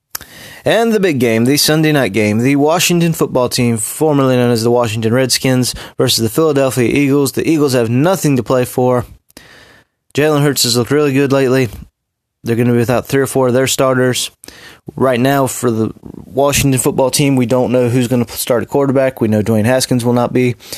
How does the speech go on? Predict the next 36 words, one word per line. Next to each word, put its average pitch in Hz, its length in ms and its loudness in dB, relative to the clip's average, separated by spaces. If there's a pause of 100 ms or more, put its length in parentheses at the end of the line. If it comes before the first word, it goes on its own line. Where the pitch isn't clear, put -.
(140)
'cause 110 100 -8
he's 123 160 0
gone. 127 400 0 (440)
Um, 110 600 0 (720)
could 117 140 -4
be 117 100 0
Taylor 123 280 0
Heinicke. 135 600 0 (1400)
Could - 120 -6
be 143 60 -6
Steven 113 280 0
Montez 139 680 2
<laughs> 151 120 2
at - 160 -4
some 143 220 2
point 143 320 0
during 143 160 0
the 135 80 2
game. 135 360 2 (460)
Could 143 120 0
be 147 60 2
Alex 147 240 0
Smith. 143 260 0
We 120 140 0
just 113 180 -2
don't 120 180 0
know. 110 200 2
And 110 220 0
right 117 160 0
now, 123 180 2
it 120 60 0
doesn't 123 280 2
look 120 160 0
good 123 220 -2
for - 100 -8
McLaurin 127 560 0